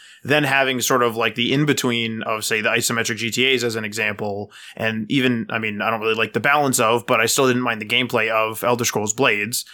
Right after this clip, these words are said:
So something along, like, that line where it's designed specifically for mobile, but then you still have, like, that, <laughs> say, like, that transformer bit in there where you can try to transform it into a little mobile T V where you could play console. I don't mind it being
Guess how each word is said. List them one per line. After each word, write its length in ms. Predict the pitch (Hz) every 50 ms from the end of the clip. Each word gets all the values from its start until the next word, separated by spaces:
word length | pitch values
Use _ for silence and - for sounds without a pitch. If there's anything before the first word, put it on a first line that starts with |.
| - - - -
So 100 | - -
something 240 | 123 147 147 147 147
along, 220 | 139 131 123 120
like, 240 | 120 120 117 113 107
that 260 | 110 127 127 135 123
line 300 | 131 123 113 107 104 107
where 100 | 107 107
it's 140 | 107 104 -
designed 400 | - 123 117 113 117 110 110 107
specifically 420 | - - 113 - 190 165 143 131 123
for 140 | - 117
mobile, 420 | 113 113 113 110 107 110 110 104 - - - - - - -
but 100 | 127 120
then 180 | - 139 135
you 160 | 127 120 123 120
still 300 | - - - 156 139 117
have, 320 | 123 123 120 117 113 113
like, 220 | 117 113 104 -
that, 260 | - 113 110 110 107 - - -
<laughs> 160 | - - -
say, 200 | - - - 131
like, 220 | 123 - - 127 -
that 180 | 117 110 107
transformer 800 | - - 131 113 107 - - 143 139 139 131 117 104 107 107 107 - _ _ _ _ _ _ _ _ -
bit 260 | 120 113 123 117 113 -
in 160 | 127 120 113
there 240 | 110 110 107 107 110
where 120 | 113 117 120
you 60 | 120
can 160 | - 117 113
try 200 | 101 - 120 110
to 80 | 107 104
transform 560 | - - 131 117 104 - - 180 185 170 147
it 80 | 131
into 600 | 120 123 123 113 - - 120 113 107 107 104 101 - _ _ _ -
a 80 | - 127
little 200 | 123 131 123 123
mobile 320 | 123 127 123 120 120 113
T 200 | 104 - 170 160
V 260 | 143 127 123 117 117
where 120 | 110 113 113
you 160 | 113 113 113
could 140 | - 107 101
play 180 | - 127 110
console. 640 | 107 - 127 120 117 110 - 110 98 98 98 101 - _ _ _ _ _ _ _ _ _ _
I 80 | 135 156
don't 160 | 165 170 156
mind 360 | 143 139 135 135 135 139 135 131
it 160 | 127 - 131
being 500 | 127 131 123 120 117 117 117 117 117 -